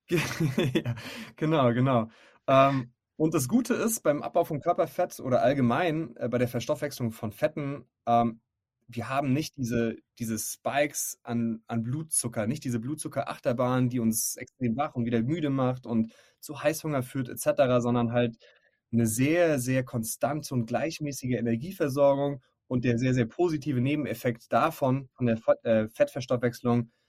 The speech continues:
ist, dass wir uns vom Heißhunger verabschieden können, der nämlich eben genau dann entsteht, wenn, wenn wir kurzkettige Kohlenhydrate, äh, oder Zucker zuführen, ähm, und unser Blutzuckerspiegel letztendlich Achterbahn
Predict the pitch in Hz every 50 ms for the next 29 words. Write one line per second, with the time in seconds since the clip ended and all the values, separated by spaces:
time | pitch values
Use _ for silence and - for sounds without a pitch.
0 | _ _ _ _ - 131 135 127 - - - _ _ _ _ _ _ _ - 113
1 | 113 - - 123 120 117 117 117 - - 113 107 107 113 123 123 123 127 127 117
2 | 110 - - - - 117 - - - 113 107 104 - - 123 127 131 120 117 104
3 | 107 117 117 120 117 110 - - 113 120 113 110 117 107 110 110 113 113 113 113
4 | - _ _ _ _ _ _ _ _ _ _ - 113 120 151 165 147 139 127 127
5 | - - 123 120 120 120 - - - _ _ _ _ _ _ _ _ _ _ _
6 | _ _ _ - 113 123 123 123 123 123 123 - - 110 123 127 127 123 120 117
7 | 117 113 113 - - - - 185 185 - - 123 113 - 135 131 123 - - 143
8 | 139 139 127 127 113 120 120 120 117 - 127 120 120 120 117 - - 113 117 113
9 | 110 98 113 110 104 - - 143 131 143 123 113 - - 127 123 - - 117 110
10 | 110 110 - 113 - _ _ _ _ _ _ _ 113 110 110 107 110 110 - 123
11 | 117 110 123 113 113 113 107 110 131 143 127 - - - _ _ _ - - 123
12 | - 120 110 - - - 123 123 117 113 107 107 110 110 - 120 110 110 110 104
13 | - - 104 - - - 101 - - 85 90 98